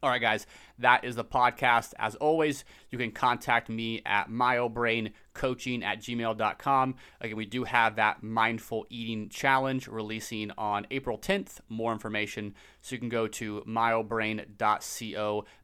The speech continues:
backslash mindful eating just to learn more.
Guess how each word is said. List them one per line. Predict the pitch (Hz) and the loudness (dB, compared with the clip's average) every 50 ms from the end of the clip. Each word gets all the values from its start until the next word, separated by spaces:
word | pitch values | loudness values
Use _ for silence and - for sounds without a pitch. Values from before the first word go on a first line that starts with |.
| _ - | _ -2
backslash | 107 104 104 104 - - - 107 104 107 101 101 - - - | 2 2 2 2 0 -8 -6 -2 0 2 0 0 -2 -6 -10
mindful | 110 107 110 107 107 107 - - 104 98 - | -4 -2 0 0 0 -2 -6 -8 -10 -10 -10
eating | - 147 151 151 147 143 139 135 139 - - - | -8 -8 -6 -2 0 0 0 0 -4 -10 -18 -12
just | - 127 113 - | -10 -8 -8 -6
to | - 117 | -6 -6
learn | 110 117 127 131 127 127 120 | -2 -2 0 0 0 0 0
more. | 120 123 120 123 120 117 113 | 0 2 2 2 2 2 0